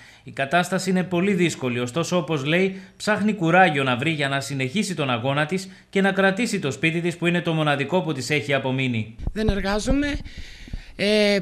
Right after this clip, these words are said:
Speaker 2: παλεύω πάρα πολλά χρόνια. Είχα τον μπαμπά μου, πάλευε μαζί μου.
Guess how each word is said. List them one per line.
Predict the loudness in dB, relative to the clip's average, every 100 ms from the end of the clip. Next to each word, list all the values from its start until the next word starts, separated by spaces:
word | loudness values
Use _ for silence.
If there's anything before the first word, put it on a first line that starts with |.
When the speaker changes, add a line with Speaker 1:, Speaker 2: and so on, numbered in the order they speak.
| 2
Speaker 2:
παλεύω | 4 4 4 2
πάρα | 2 4 2
πολλά | 2 0
χρόνια. | 0 0 0 2 2 0 -8 -20 -20 -20 -20 -20 -20 -20 -10 -2
Είχα | 0 0
τον | -2
μπαμπά | -2 2 2 2
μου, | 2 2
πάλευε | 4 4 2
μαζί | 0 -2 -2 -2
μου. | 0 0 0